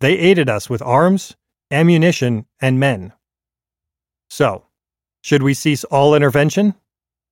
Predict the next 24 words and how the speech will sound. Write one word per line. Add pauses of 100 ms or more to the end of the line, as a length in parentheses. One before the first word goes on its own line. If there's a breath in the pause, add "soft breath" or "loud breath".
Should
we
refuse
to
get
involved
under
any
circumstances? (1160)
Maybe. (920)
Now,
there
may
be
times
when
it's
appropriate
for
us
to
intervene
somewhere. (600)
Certainly,